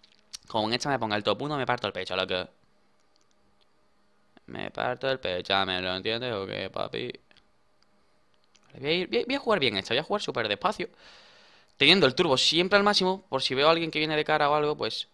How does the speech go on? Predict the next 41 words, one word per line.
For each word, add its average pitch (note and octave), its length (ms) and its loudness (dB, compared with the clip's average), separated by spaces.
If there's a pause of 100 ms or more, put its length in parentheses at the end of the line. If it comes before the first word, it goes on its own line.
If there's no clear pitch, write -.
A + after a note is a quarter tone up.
(300)
Ahí, F2+ 160 -12
cha, - 160 -10
me - 80 -14
la F#2+ 80 -14
aspiro. - 260 -14
Me - 920 -20
la - 60 -20
aspiro, B2 260 -10
ahora C3+ 100 -4
mismo C3 160 -6
tengo A#2+ 140 -6
más A2 120 -2
turbo G2+ 160 -4
que F#2 120 -4
él, F2+ 80 -8
no F#2 80 -8
rayéis. F#2 260 -10 (1700)
Jo. - 240 -14 (720)
No, - 180 -12
me G#2 60 -6
matan. G#2 240 0 (480)
Vale, G#2 200 6
vale, G#2+ 160 6
vale, G#2+ 160 4
uf, A2 200 -6
menos A#2+ 160 -4
mal A#2+ 120 0
que A#2 80 0
ese A#2 120 -4
hombre B2 200 -4
se B2+ 100 -4
ha A#2+ 40 -2
girado B2 300 2 (560)
y A#2 100 -8
no A#2+ 80 2
ha B2 40 6
venido A#2+ 180 4
por A2 100 4
mí. A2+ 160 -4 (1400)
Vale. C#3 420 -10 (1500)
Vale. A#2 500 -6